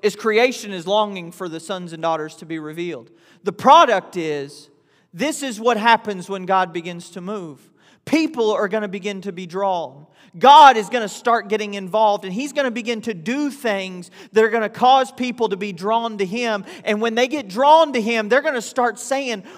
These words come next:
"What in the world is this?"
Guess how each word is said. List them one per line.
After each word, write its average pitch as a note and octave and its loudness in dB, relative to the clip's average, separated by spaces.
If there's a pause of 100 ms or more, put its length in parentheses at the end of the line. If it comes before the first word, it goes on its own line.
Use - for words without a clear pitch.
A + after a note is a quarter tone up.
(120)
"What C#4+ 4
in B3 -2
the A#3 2
world A3+ 8 (120)
is D#4+ 2
this?" E3 -2